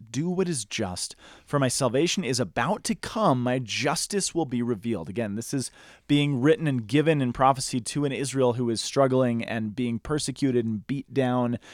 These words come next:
and hauled off into exile and slavery, and everything is really, really rough. And then we jump ahead. Actually, I wanna read what's in the intervening, 'cause this is one of those Sundays where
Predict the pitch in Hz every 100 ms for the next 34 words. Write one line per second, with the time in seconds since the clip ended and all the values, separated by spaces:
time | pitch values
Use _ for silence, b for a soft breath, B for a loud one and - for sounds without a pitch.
0 | b 117 120 143 143 135 139 120 - 117
1 | 117 104 101 107 104 95 101 117 127 113
2 | 101 98 101 120 117 101 90 76 78 -
3 | - - B B B - 165 156 147 123
4 | - 240 - - 156 135 185 - 113 123
5 | 143 104 123 113 - 120 107 113 101 117
6 | 104 107 110 160 - 131 135 139 131 -
7 | 131 127 113 104 101 - b b b 117
8 | 123 110